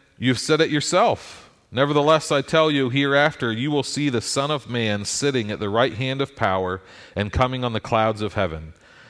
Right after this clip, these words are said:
Then the high priest tore his robes and said, "He's blasphemed. What further need do we have of witnesses? Behold,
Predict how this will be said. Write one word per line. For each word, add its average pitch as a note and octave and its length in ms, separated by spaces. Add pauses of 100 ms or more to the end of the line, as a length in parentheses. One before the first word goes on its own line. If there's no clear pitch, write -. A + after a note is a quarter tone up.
(180)
Then C3 140
the D3+ 100
high C#3+ 160
priest C#3+ 400
tore D3 240
his A#2+ 140
robes C#3+ 500
and B2 160
said, C3+ 360
"He's C#3 200
blasphemed. D3+ 840
What B2+ 200
further G3 300
need F#3 280
do E3 60
we D#3 120
have F#3 260
of B2+ 80
witnesses? C3 560
Behold, D3 500